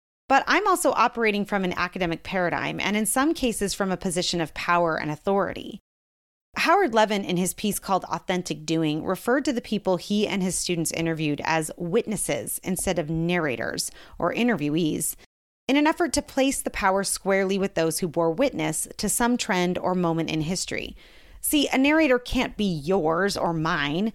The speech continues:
Their interview cannot belong to an archive or a library. That's the whole point of shared authority. In two thousand seven,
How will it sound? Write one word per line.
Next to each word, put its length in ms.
Their 160
interview 400
cannot 320
belong 640
to 120
an 80
archive 500
or 140
a 60
library. 560
That's 260
the 120
whole 240
point 460
of 120
shared 320
authority. 640
In 140
two 220
thousand 380
seven, 500